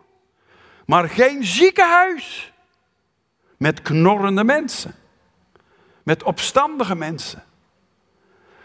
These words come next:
Het is een leger in opdracht van de meester. En daar worden mensen gewond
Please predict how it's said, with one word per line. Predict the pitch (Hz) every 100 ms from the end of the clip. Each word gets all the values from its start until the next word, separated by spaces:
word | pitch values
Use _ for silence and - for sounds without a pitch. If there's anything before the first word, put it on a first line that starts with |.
| _ _ -
Het | 147
is | 240 170 -
een | 170 156 110 - - _ _ _ _ _ _ _ _ _
leger | - 127 262 320 339 302 277 262 - _ _ _ _ _ _ _ _ _ _ _ _ - - _ _
in | - 170 -
opdracht | 254 330 320 320 -
van | 285
de | 262
meester. | 214 208 180 - - - - - - - - - _ _ _ _ _ _ _ -
En | 110
daar | 110 110
worden | 117 107
mensen | 143 202 - 170
gewond | 143 123 113 87 -